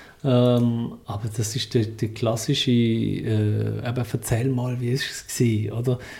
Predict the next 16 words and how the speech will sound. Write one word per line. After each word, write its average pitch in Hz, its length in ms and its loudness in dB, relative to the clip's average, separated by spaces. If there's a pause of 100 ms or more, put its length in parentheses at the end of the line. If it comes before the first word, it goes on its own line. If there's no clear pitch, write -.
(160)
Es - 160 2
ist - 220 4
mehr 143 500 10
etwas 135 480 2 (200)
sehr, 147 480 12
sehr 131 600 10 (140)
tief 147 360 8
Freundschaftliches 156 800 8
in 131 120 6
dem 127 160 4
Moment, 113 500 2 (300)
dass - 100 -12
man 123 120 6
sagt, 117 360 2
«Hey, 127 240 6 (440)
du 123 120 6